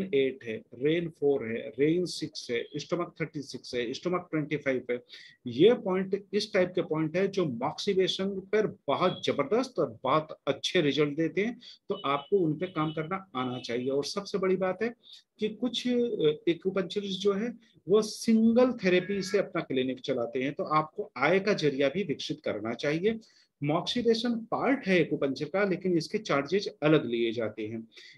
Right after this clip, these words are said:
इसके charges कैसे लिए जाते हैं Business model में, मैं cosmetic and beauty acupuncture में आपको बताऊंगा,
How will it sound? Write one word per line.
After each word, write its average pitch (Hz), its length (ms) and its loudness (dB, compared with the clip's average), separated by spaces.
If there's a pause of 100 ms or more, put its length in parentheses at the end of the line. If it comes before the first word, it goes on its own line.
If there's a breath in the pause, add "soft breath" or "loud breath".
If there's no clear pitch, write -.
(120)
इसके 175 240 0
charges 202 440 2
कैसे 156 380 4
लिए 202 180 2
जाते 190 320 0
हैं 214 240 -2
Business 160 440 0
model 170 280 2
में, 190 140 -6
मैं 196 120 -6
cosmetic 160 460 -6
and 160 160 -4
beauty 131 260 -2
acupuncture 151 480 -4
में 143 60 -6
आपको - 220 -6
बताऊंगा, 202 440 -2